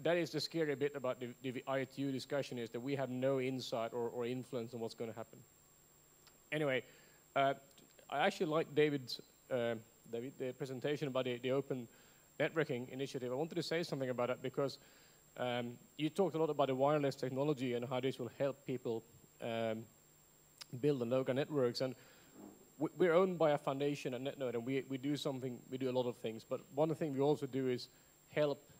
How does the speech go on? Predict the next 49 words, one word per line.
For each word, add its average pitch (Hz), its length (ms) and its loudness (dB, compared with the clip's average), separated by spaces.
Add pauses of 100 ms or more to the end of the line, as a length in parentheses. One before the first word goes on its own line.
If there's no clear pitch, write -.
(120)
developing 135 480 0
nations 131 400 -2
build 123 280 0
infrastructure. 135 640 -4 (420)
And 127 300 0
we 151 100 0
have 147 140 2
worked 165 280 6
a - 20 2
lot 147 180 0
with 147 140 -2
Nepal, 147 560 0
for - 160 -2
example. 123 480 -6 (120)
And 127 120 -6
in 123 80 -2
Nepal, 143 480 4
this 131 120 -2
is 127 120 -6
a 123 80 -2
very 143 240 0
common 139 340 -2
technology 135 720 -2
to - 80 -10
build 135 260 0
access 127 380 -4
out 131 300 0
to 135 80 -4
the 117 100 -4
remote 127 360 0 (460)
valleys, 131 380 0 (480)
because 127 180 -6
it's, - 200 -10
they 131 80 -2
simply 131 300 -4
cannot 123 360 -4
build 123 240 2
wired 117 320 0
access, - 380 -6
right? 113 160 -10
And 117 100 -10
that's 120 100 -6
the 120 120 -2
only 120 140 -2
way 117 160 -2
they 113 100 -4
can 123 120 -8
do 147 120 -6
it. 127 100 -6